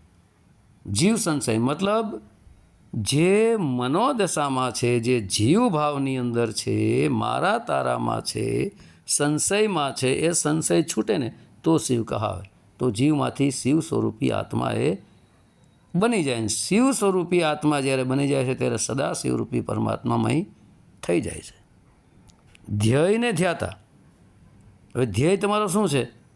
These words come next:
ધ્યેય તમારો લક્ષ્ય શું છે? એ સામેના પરમાત્મા.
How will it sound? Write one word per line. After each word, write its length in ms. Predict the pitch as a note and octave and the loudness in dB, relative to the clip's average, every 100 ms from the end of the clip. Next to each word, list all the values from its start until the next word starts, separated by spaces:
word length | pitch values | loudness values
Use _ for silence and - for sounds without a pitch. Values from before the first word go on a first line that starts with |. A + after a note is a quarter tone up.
| - | -14
ધ્યેય 240 | G2+ C#3 E3+ | -2 0 0
તમારો 260 | F3 F3+ | 0 2
લક્ષ્ય 260 | E3+ F3 - | 2 0 0
શું 160 | G3 E3+ | 0 0
છે? 140 | A#2 A#2+ - - - | 0 -2 -8 -20 -4
એ 100 | B2 | -2
સામેના 380 | C#3 C#3+ C#3+ C3+ | 0 -2 -2 -2
પરમાત્મા. 540 | B2 A#2+ G#2 G2+ G2 | -2 -2 -4 -6 -8